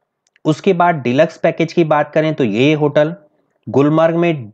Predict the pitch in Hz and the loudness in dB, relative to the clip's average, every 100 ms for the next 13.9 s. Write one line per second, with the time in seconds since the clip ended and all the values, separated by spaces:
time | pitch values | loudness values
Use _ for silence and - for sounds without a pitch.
0 | - - - 147 143 156 165 165 165 160 | -18 -18 -4 -4 0 0 0 2 2 0
1 | 139 165 120 110 123 131 165 151 147 151 | 0 -4 -2 0 0 -2 -2 0 0 0
2 | 160 180 _ _ _ _ _ _ _ _ | -4 -6 _ _ _ _ _ _ _ _
3 | - 160 175 - 165 254 220 202 175 131 | -2 0 0 -2 0 0 2 2 0 0
4 | - 127 123 95 _ - _ _ - 123 | 0 0 -2 -6 _ -20 _ _ -8 -2
5 | 135 - 170 170 120 110 107 131 - 165 | -2 0 0 0 0 -2 -2 -4 2 2
6 | 170 170 _ _ _ - - 175 190 190 | 2 -2 _ _ _ -10 -2 0 2 0
7 | 190 202 196 208 202 _ _ _ _ _ | 0 2 4 2 -2 _ _ _ _ _
8 | - 143 - 196 190 190 196 180 127 147 | -2 -2 -2 0 0 0 0 0 0 2
9 | 185 - 180 160 156 156 143 139 143 135 | 2 -2 -2 -2 0 0 0 -2 0 0
10 | 123 123 131 131 147 139 135 135 123 120 | 0 0 -2 -2 -2 0 0 2 -2 -2
11 | 120 110 113 120 135 135 127 127 147 123 | 0 0 0 -4 -6 -2 -2 0 -2 0
12 | 113 127 135 - 123 120 139 113 - 113 | 0 -2 -2 0 0 -2 -8 -10 -6 -4
13 | 107 131 143 139 135 147 160 170 | 0 -2 0 -4 -2 -4 0 0